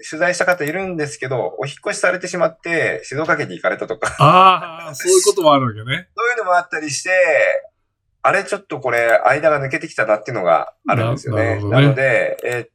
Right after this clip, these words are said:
Speaker 1: と、まあ、次回は七号になるので、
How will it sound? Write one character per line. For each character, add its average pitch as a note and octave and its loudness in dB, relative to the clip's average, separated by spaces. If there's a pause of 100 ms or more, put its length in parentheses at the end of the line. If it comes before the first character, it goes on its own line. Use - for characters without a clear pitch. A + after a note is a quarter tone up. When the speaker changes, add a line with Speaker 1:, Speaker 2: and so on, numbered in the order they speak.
Speaker 1:
と、 A#2 -4
ま D#3 4
あ、 - -2 (680)
次 D3 -6
回 A2+ 2
は F2+ 2
七 B2+ 2
号 G#2+ -2
に D#2+ -8
な E2 0
る D#2 -8
の - -16
で、 G2+ -2